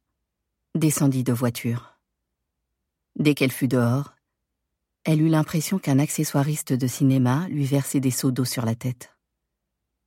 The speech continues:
Sans même remonter sa capuche, elle avança vers les véhicules dont les pulsations bleutées crevaient la pluie battante,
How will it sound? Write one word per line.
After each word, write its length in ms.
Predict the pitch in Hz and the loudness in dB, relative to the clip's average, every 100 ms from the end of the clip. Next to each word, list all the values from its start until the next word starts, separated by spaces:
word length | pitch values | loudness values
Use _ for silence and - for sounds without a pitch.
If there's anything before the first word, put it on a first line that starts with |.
| _ _ _ _ | _ _ _ _
Sans 180 | - 127 | 0 2
même 220 | 127 127 | 4 2
remonter 360 | 131 131 123 131 | 2 2 2 -2
sa 140 | 127 | -4
capuche, 600 | 120 120 - 127 - - _ _ _ _ _ _ _ _ _ | -4 -6 -6 -10 -10 -14 _ _ _ _ _ _ _ _ _
elle 160 | 151 139 | 2 4
avança 400 | 135 143 - 147 | 4 0 0 0
vers 160 | 135 | 2
les 80 | 131 | 2
véhicules 600 | 131 135 131 - 175 175 | 2 2 0 -2 0 0
dont 140 | 160 143 | 0 0
les 120 | 135 | 0
pulsations 560 | 139 156 - 147 - 139 | -2 -6 -2 -4 0 -2
bleutées 440 | 123 139 - 147 | 0 -2 0 -4
crevaient 380 | - - 131 127 | -2 -4 0 0
la 100 | 120 | 0
pluie 180 | - 135 | -2 -2
battante, 560 | 117 120 123 123 - | 0 -2 -4 -6 -10